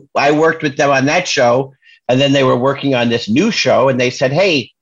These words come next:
this guy who's grumpy and talks too loud,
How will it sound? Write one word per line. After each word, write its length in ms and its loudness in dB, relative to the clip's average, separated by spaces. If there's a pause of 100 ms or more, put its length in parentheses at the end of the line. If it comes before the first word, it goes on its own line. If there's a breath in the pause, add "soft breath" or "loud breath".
(160)
this 180 -4
guy 280 0
who's 300 -4 (260)
grumpy 440 -2
and 120 -4
talks 320 -2
too 140 -4
loud, 380 0